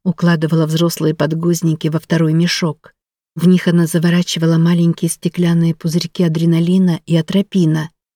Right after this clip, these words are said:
и прикидывала, влезет ли ещё кислородный баллон.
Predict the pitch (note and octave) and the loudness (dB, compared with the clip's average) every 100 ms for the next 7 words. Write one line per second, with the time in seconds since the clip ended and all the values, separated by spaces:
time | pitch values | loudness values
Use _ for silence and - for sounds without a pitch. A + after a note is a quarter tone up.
0 | _ E3 - D#3 E3+ D#3+ F3 E3+ E3 - | _ -2 -2 -2 -2 -2 -4 -6 -8 -4
1 | E3 E3+ D#3+ D#3 D#3+ D#3 - D#3 D3+ - | 0 2 2 0 0 0 0 -4 -4 -2
2 | D#3 D#3 D#3+ D#3+ D#3 F#3 E3+ D3 D#3 | -2 -2 0 -2 2 0 0 -2 -6